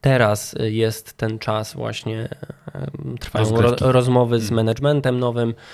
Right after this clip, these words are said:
Speaker 1: e, muzycznym i tak dalej. Jest pomysł z mojej strony, em, dosyć konkretny, bo mam już i wizualizacje graficzne, i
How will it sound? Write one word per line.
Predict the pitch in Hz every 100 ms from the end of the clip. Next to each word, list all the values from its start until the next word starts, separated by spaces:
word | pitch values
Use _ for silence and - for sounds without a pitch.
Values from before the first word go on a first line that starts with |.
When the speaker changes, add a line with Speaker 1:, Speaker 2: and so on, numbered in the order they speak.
| - - -
Speaker 1:
e, | 110 110 110
muzycznym | 113 110 110 - 117 110 107
i | -
tak | 101 104
dalej. | 110 110 110 110 - - -
Jest | 113 -
pomysł | 120 113 110 - 113
z | 110
mojej | 104 104
strony, | - 113 110 110 107 107 - - - -
em, | 104 101 101 101 101 101 104 - - - - 50 - -
dosyć | 110 113 110 - 110 110 -
konkretny, | 113 110 - 104 - 107 107
bo | 104 101
mam | 101 101
już | 107 - -
i | 107 98
wizualizacje | 110 113 107 104 104 101 - 104 101
graficzne, | 107 - 113 - 107 104 101
i | 101